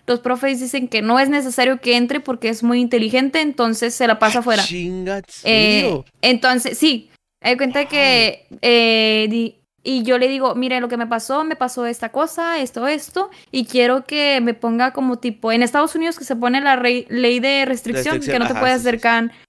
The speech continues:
Speaker 1: a una persona por tantos metros".
Speaker 2: Ajá.
Speaker 1: Dije, "Por favor", diré, o sea, "por favor".
Speaker 2: Sí.
Speaker 1: Y me dijo, "Ok,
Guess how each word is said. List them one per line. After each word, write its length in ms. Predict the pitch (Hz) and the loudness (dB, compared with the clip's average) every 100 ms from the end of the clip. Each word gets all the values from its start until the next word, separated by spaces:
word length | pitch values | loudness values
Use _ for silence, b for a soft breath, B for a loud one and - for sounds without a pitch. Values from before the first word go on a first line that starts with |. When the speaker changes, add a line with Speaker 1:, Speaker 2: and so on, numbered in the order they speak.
| _ | _
Speaker 1:
a 100 | - | 0
una 160 | 233 247 | 2 2
persona 460 | 262 254 247 247 - | 0 0 0 0 -2
por 180 | 214 | -4
tantos 300 | 214 214 233 | -2 -2 -2
metros". 460 | 247 277 269 262 - _ - | -2 0 -4 -8 -10 _ -18
Speaker 2:
Ajá. 160 | 113 | -4
Speaker 1:
Dije, 180 | 240 247 | -2 0
"Por 240 | 240 262 247 | 0 0 0
favor", 360 | 262 233 247 | 2 4 6
diré, 180 | 254 220 | 4 2
o 60 | 214 | 2
sea, 280 | 214 196 - - | 2 0 -4 -4
"por 160 | 233 226 | 0 4
favor". 460 | 247 220 214 214 _ _ _ | 4 4 2 -2 _ _ _
Speaker 2:
Sí. 340 | _ 113 113 107 _ _ | _ -10 -10 -12 _ _
Speaker 1:
Y 160 | 240 233 | 2 4
me 100 | 226 | 4
dijo, 280 | 233 220 233 | 2 2 -2
"Ok, 140 | 233 | -2